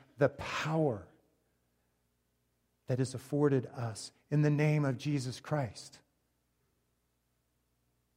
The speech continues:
Now, again, that's not about just speaking a word.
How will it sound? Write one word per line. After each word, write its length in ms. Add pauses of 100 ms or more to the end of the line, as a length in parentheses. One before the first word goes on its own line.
(560)
Now, 260
again, 440 (320)
that's 280
not 360
about 420
just 300 (120)
speaking 440
a 60
word. 420